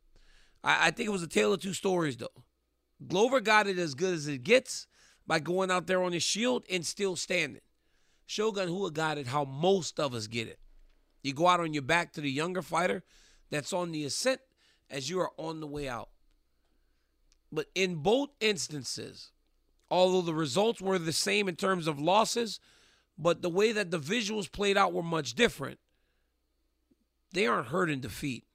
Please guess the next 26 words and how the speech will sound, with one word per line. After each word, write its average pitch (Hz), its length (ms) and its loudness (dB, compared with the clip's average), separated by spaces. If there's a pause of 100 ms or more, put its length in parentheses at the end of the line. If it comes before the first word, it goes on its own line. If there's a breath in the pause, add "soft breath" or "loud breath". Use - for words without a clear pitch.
(800)
These 175 220 -4
guys' 190 280 0
legacies 135 880 -2
will 135 140 -6
stand 147 320 -2
the 135 40 -4
test 135 320 -6
of 117 80 -18
time, 110 300 -6 (500)
especially 202 380 2
Shogun 139 460 0
Rua, 110 320 -4 (760)
who 165 160 0
we 156 180 2
have 151 140 2
seen 139 560 -4 (800)
go 156 180 4
from 131 200 -6
Pride 165 320 4
champ 160 260 0
to 139 80 -10
U 147 140 0
F 139 80 -2
C 147 160 -8
champ, 139 320 -2
Glover 139 500 2